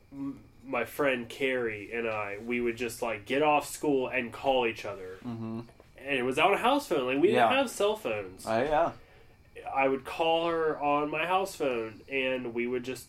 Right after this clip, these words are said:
Speaker 1: like, talk, like, almost every day for, like, hours.
Speaker 2: Yeah.
Speaker 1: Like, a couple hours, you'd get home from school, and I'd call Carrie.
Speaker 2: Mm-hmm.
Speaker 1: And, like, I used to have her number, but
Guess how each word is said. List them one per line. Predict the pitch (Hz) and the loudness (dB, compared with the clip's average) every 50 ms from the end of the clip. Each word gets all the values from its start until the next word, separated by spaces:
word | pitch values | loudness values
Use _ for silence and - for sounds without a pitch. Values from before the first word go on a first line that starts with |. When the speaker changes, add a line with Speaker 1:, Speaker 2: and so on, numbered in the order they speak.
| - - | -14 -8
Speaker 1:
like, | 135 127 120 117 - | -4 -2 -2 -2 -4
talk, | - - 202 208 180 - - - | -2 0 2 2 2 2 0 -2
like, | - 127 127 135 | -4 -2 0 2
almost | 151 180 196 208 190 - | 2 4 4 4 2 2
every | 202 190 185 190 175 | 0 2 4 4 4
day | 180 202 185 143 120 | 4 4 4 2 2
for, | - - 135 | 0 0 0
like, | 123 123 123 113 - | 0 0 0 -2 -2
hours. | - 131 131 127 120 104 98 92 95 104 - - - 117 | 0 2 4 4 2 0 -4 -10 -14 -16 -16 -14 -10 -6
Speaker 2:
Yeah. | 120 123 120 104 | -2 0 0 0
Speaker 1:
Like, | 101 120 123 - - - - - | 0 -2 -6 -8 -10 -12 -6 -4
a | 143 | -4
couple | 143 - 202 220 202 208 196 | 0 2 2 2 4 4 6
hours, | 180 175 175 175 175 175 170 160 143 | 6 6 6 6 6 4 4 2 0
you'd | 135 127 123 | -4 0 2
get | 170 180 175 | 4 4 4
home | 170 170 160 | 2 -2 -4
from | 156 156 151 | -6 -8 -10
school, | - - - 151 147 143 139 | -8 -4 0 2 2 2 2
and | 131 131 123 | 2 0 0
I'd | 120 - 113 | 0 -2 -2
call | - 135 131 123 117 | 0 0 0 0 0
Carrie. | - - 120 110 104 95 90 85 - - - - | -2 -2 -2 -2 -4 -6 -10 -16 -18 -20 -14 -10
Speaker 2:
Mm-hmm. | 117 120 120 117 123 127 135 139 139 143 143 | -8 -6 -6 -4 -4 -4 -4 -4 -4 0 0
Speaker 1:
And, | 143 139 | 2 2
like, | 131 123 117 107 | 2 0 0 0
I | 101 104 | -2 -2
used | 110 117 120 117 | -4 -4 -4 -2
to | 139 135 | -2 -2
have | 131 135 135 131 | -2 -2 -4 0
her | 147 175 185 | 0 0 2
number, | 165 135 120 113 110 104 101 | 2 0 -2 -2 -4 -6 -6
but | 101 104 101 | -6 -8 -8